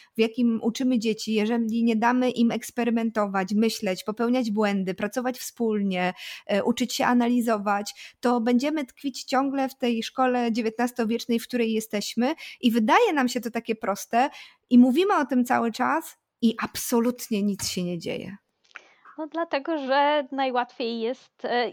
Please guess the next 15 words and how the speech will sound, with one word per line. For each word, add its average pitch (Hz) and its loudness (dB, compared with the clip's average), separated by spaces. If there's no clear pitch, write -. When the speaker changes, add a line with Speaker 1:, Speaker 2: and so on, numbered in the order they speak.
Speaker 2:
jakby 247 2
robienie 269 0
nowych 269 0
rzeczy 254 -2
jest 285 -6
trudne, 226 -4
dlatego 240 2
<laughs> - -14
jakby 269 2
bycie 262 -4
naukowcem 311 2
jest - -8
trudne. 190 -4
Na 240 0
tym, 269 -6